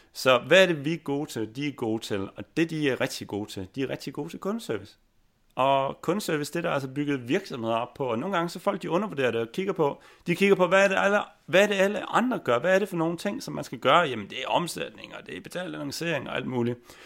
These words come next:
I det her tilfælde, der er deres objective, det er simpelthen, de vil være de allerfedeste inden for kundeservice, inden for fashion i Danmark. Nu, altså, det er ikke sådan lige, lige præcis deres objective. Nu har jeg den ikke lige foran mig. Men deres key results er derimod, vi vil have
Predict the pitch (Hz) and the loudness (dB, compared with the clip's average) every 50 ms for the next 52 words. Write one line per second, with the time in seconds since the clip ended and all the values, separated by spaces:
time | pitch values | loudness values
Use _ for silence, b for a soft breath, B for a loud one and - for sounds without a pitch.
0 | B B - - 127 190 220 208 - 196 190 190 - 170 156 151 143 156 - - | B B -6 2 4 4 4 6 4 4 4 4 2 2 2 2 2 4 6 6
1 | 143 160 165 160 156 147 151 160 160 - - _ - 120 117 - 135 151 165 156 | 6 6 6 6 4 4 4 2 0 -4 -10 _ -4 -4 -2 0 0 0 0 -2
2 | - 117 - - 143 131 135 - - 147 139 127 135 131 117 120 135 139 127 120 | -4 -8 -2 0 2 2 2 0 -2 -4 -2 -2 -2 -2 -2 -2 -4 -4 -2 -2
3 | 117 113 117 - 131 135 135 110 92 - - - 127 131 139 135 - - 117 110 | -2 -2 -2 0 0 0 0 0 -2 -4 -2 0 0 0 0 -2 -2 -4 -2 -2
4 | 113 - 123 110 - 110 117 120 - - 98 95 107 - - - - 107 104 113 | -4 -6 -8 -8 -6 -6 -6 -6 -8 -8 -8 -8 -10 -12 -10 -6 -4 -4 -4 -4
5 | - 104 98 b b b b - - 120 120 - - 101 - - _ - - 101 | -4 -6 -8 b b b b -6 -4 -4 -4 -4 -4 -6 -6 -8 _ -12 -10 -2
6 | - 92 92 104 107 101 101 b b b b b b b b - 87 101 - - | 0 0 0 0 0 -2 -4 b b b b b b b b -8 -6 -6 -4 -2
7 | - 90 - 104 104 101 98 104 107 95 90 92 95 98 - - - 110 117 113 | -4 -2 2 4 4 4 6 6 4 4 4 2 2 0 -2 0 2 4 4 4
8 | 117 98 85 95 90 82 - - - - - - - - 85 82 - - 60 - | 4 0 -2 -2 -2 -2 -4 -10 -12 -10 -12 -12 -8 -6 -6 -6 -6 -8 -12 -14
9 | - - - 151 - - 90 92 90 85 82 82 82 82 90 85 - - 95 92 | -14 -16 -16 -14 -10 -2 4 4 4 6 4 0 -4 -4 -4 -6 0 4 6 6
10 | 90 87 85 80 78 - b b b b b b b - - 104 101 104 104 104 | 6 6 4 -2 -6 -12 b b b b b b b -2 0 4 4 4 4 2
11 | - - 143 147 143 139 135 - 113 104 101 - 104 95 98 98 92 95 98 98 | 0 0 0 2 2 2 4 4 6 6 4 2 0 0 0 0 2 2 2 0
12 | 95 90 95 - - - _ _ 117 123 127 127 151 147 | 0 0 -2 -6 -14 -20 _ _ 2 2 2 2 0 0